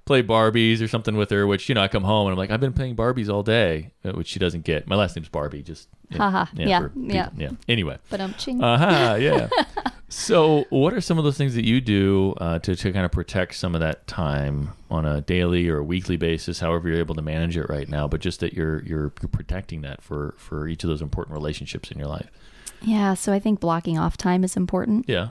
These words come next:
Speaker 1: yeah,
Speaker 2: Um,
Speaker 1: time
Speaker 2: it can be
Speaker 1: blocking.
Speaker 2: really, yeah, time blocking is great, and it can be really important to not only block off,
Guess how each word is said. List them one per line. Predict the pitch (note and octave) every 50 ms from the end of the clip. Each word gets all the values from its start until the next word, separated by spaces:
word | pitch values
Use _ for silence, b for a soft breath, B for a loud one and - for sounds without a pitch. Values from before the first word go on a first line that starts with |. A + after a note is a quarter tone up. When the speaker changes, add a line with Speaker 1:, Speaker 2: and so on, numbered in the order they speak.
| -
Speaker 1:
yeah, | - - F#2+ F#2
Speaker 2:
Um, | G2 -
Speaker 1:
time | F2+ F2 F2
Speaker 2:
it | -
can | - E3+ F3+
be | F3 F#3 F3+ F3+ -
Speaker 1:
blocking. | - - F#3 F#3 F#3 F#3
Speaker 2:
really, | G3 G3 G3 G3 F#3 F3 E3+
yeah, | F#3+ F3 E3
time | - - G3 F#3 F#3
blocking | F#3 F3+ F3 F3 - F3 F3
is | E3+ E3+ -
great, | - - F3 F3 F3 F3 B3 -
and | - G3 F3+
it | E3+ - -
can | - F3
be | E3+ E3+
really | E3 F3 F3 E3
important | E3 E3 - - F3 - F3+ F3
to | - F3+
not | F3 F3 F3+ F#3+
only | G3 F#3+ F#3 F3
block | E3 F3 E3+ E3 E3 E3 -
off, | F3 E3 D#3+ D#3+ D#3+ - -